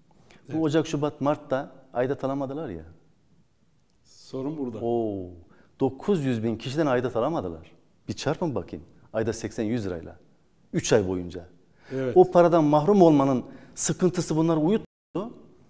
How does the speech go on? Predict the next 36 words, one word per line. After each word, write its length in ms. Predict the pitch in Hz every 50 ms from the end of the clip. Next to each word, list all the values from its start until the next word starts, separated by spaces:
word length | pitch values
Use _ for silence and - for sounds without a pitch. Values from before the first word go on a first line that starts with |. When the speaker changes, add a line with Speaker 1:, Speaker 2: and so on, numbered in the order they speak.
| _ _ - - _ _ -
Speaker 1:
Artık 320 | - 170 175 175 170 - -
nasıl 240 | 190 180 185 - 180
yaptılarsa 480 | 175 180 185 190 214 196 196 - -
sanki 280 | - - 165 156 156 170
işçinin 300 | 156 - - 170 165 151
hakkıymış 560 | 135 156 151 - - 202 196 185 165 - -
gibi, 160 | - 143 117
hakkını 320 | 127 143 - - 180 175 165
vermek 260 | 165 160 165 160 160
istiyormuş 340 | - - 156 151 147 143 -
gibi 140 | 143 123
çabaya 300 | - - 156 147 175 180
girdiler. 340 | 170 143 127 117 123 123 113
Bakanlık 380 | 143 143 - 165 156 151 156 -
da 120 | 160 139
bunu 120 | 147 151 143
hakikaten 340 | 160 151 - - 147 147
işçiye 220 | 143 135 - 151 131
dönük 240 | 135 131 120 - 127
verdi. 320 | 170 196 175 180 202 - - - - - - -
Sağ 140 | - - 147 135
olsun 260 | 120 - - 123 113 123
Jülide 260 | 127 123 123 117 113
Hanım. 180 | 117 151 202 247 - - - - - - - -
Ama 200 | 180 185 202 190
bunlar, 340 | 226 226 190 185 202 - - - - - - - -
"Tamam, 560 | - 113 107 110 107 101 98 98 98 98 117
üç 160 | 117 - -
aylık 240 | 113 107 110 104 -
aidatlarımız 580 | 98 98 110 101 113 101 - 113 110 110 107 110
da 80 | 127
geliyor." 320 | 110 120 123 131 127 107 98
diye 120 | 139 160
ellerini 180 | 143 135 147 165
ovuşturmaya 460 | 165 160 156 160 - 151 147 143 120
başladılar. 560 | 98 90 - 101 87 87 92 - - - -